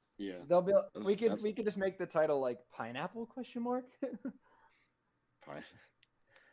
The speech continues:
Speaker 1: no, it's not my favorite, but that's, I like that. It's not my favorite, but it's good.
Speaker 2: Do you have any questions for us, Tyler, that we could answer you? We just always ask that just in case there's anything you're wondering or wanna,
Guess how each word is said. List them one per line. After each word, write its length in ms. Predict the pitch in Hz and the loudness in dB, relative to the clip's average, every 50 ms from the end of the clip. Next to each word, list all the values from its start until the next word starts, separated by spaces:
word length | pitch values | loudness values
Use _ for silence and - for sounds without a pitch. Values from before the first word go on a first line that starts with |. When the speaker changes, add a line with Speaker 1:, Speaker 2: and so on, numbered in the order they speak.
| _ _ _ - | _ _ _ -2
Speaker 1:
no, 100 | 104 110 | 0 2
it's 100 | 107 139 | 4 4
not 80 | 151 | 4
my 120 | 156 147 127 | 4 2 0
favorite, 320 | - - 110 110 101 - | -2 -4 -6 -6 -6 -8
but 80 | 92 92 | -8 -10
that's, 180 | 98 95 - _ _ _ - | -10 -10 -12 _ _ _ -16
I 80 | 87 92 | -14 -14
like 220 | 87 87 85 82 _ | -12 -14 -14 -14 _
that. 180 | 78 73 73 65 | -14 -14 -14 -14
It's 120 | 60 - - | -14 -16 -16
not 100 | 87 80 | -16 -14
my 120 | 76 73 69 _ | -14 -14 -16 _
favorite, 160 | 73 71 69 _ _ | -18 -20 -20 _ _
but 100 | - - 69 | -20 -20 -20
it's 120 | - - | -20 -14
good. 300 | - - 76 71 67 64 - _ _ _ _ _ _ _ _ _ _ _ - - - _ _ _ _ _ _ _ 127 120 | -12 -12 -10 -10 -12 -14 -18 _ _ _ _ _ _ _ _ _ _ _ -20 -20 -20 _ _ _ _ _ _ _ -16 -2
Speaker 2:
Do 80 | 143 170 | 4 6
you 80 | 185 | 10
have 180 | 202 208 220 214 | 12 12 10 10
any 160 | 220 214 202 185 | 6 2 2 0
questions 460 | - 180 170 175 170 - 170 165 147 | 0 2 0 0 0 -2 -8 -10 -10
for 200 | - - 135 135 139 | -8 -4 -2 0 2
us, 180 | 147 147 - | 0 0 -2
Tyler, 400 | - 160 143 147 151 151 151 147 143 | -2 -2 0 2 2 2 2 0 0
that 140 | 147 131 135 | -2 -6 -6
we 120 | 139 147 | -8 -10
could 180 | 143 - 143 143 | -6 -4 -2 -2
answer 320 | 143 147 147 139 - 151 143 | -2 -2 -4 -6 -6 -8 -6
you? 320 | 135 139 147 147 151 147 147 - _ _ _ _ _ _ _ _ _ _ _ _ _ _ _ _ _ _ _ _ _ _ _ _ _ _ _ _ _ _ _ _ _ _ - - | -2 0 0 0 0 -2 -4 -10 _ _ _ _ _ _ _ _ _ _ _ _ _ _ _ _ _ _ _ _ _ _ _ _ _ _ _ _ _ _ _ _ _ _ -12 -6
We 120 | 143 139 | -6 -4
just 180 | 135 135 131 143 | -4 -4 -4 -4
always 260 | 131 131 123 117 110 | -2 -2 -2 -2 -2
ask 280 | 123 123 123 117 - - | -4 -2 -2 -4 -4 -2
that 200 | 127 120 117 - | -2 -2 -2 -4
just 180 | 117 - - | -10 -16 -12
in 100 | 113 113 | -14 -14
case 320 | - - 120 117 113 - - | -8 -2 0 0 0 -2 -4
there's 140 | 113 113 117 | -8 -8 -6
anything 300 | 113 113 107 - 117 113 | -6 -8 -8 -8 -8 -6
you're 120 | 110 113 | -6 -4
wondering 480 | 110 110 113 110 110 113 113 113 107 - _ _ _ _ - 127 | -4 -4 -6 -6 -6 -6 -6 -6 -8 -12 _ _ _ _ -6 -4
or 100 | 123 117 | -2 0
wanna, 280 | 117 113 113 110 107 | 0 -2 -2 -4 -8